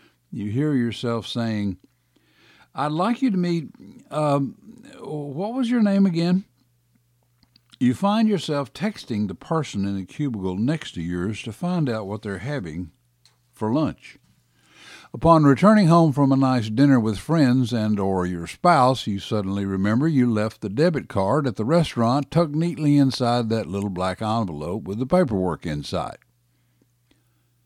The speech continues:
This is just a small sampling of the situations you may find yourself in, whether you are young or old, active in a profession or retired, or male or female.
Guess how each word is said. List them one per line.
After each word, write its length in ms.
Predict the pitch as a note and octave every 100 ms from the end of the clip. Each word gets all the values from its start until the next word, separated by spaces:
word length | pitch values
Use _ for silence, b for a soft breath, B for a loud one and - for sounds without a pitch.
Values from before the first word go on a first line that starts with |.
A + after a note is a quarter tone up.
| b b b b
This 200 | G#3+ A3
is 140 | A#3 A#2+
just 260 | C#3 A2+
a 60 | C3
small 400 | - B2+ A#2 A2
sampling 500 | - B2+ A#2+ G#2+ F2+
of 100 | F2
the 80 | F2+
situations 800 | - A2+ A2 G#2+ A2+ B2+ G2+ F#2+
you 140 | A2
may 480 | A#2+ C3+ C3+ B2+ B2
find 400 | - F#3 G#3 E3
yourself 460 | B2+ - G2+ F#2
in, 260 | G2+ G#2+ A#2+
whether 320 | A#2 B2 B2
you 240 | A#2 A#2+ A#2
are 260 | G2 F#2+
young 360 | F2 D#3 G3+ G#3+
or 120 | G3+
old, 360 | G#2+ G2 G2 G2+ b b b b b b
active 560 | C3+ E3 D#3+ E3 E3 C#3+
in 100 | C#3+
a 80 |
profession 560 | C3 B2+ - G#2+ G2+ G#2+
or 140 | G#2
retired, 680 | G#2 A2 F#2 E2 E2 E2+ E2+
or 100 | F#2
male 380 | G2+ A#2 C3+ C3
or 80 | A#2+
female. 560 | - E2+ B1+ G1+ -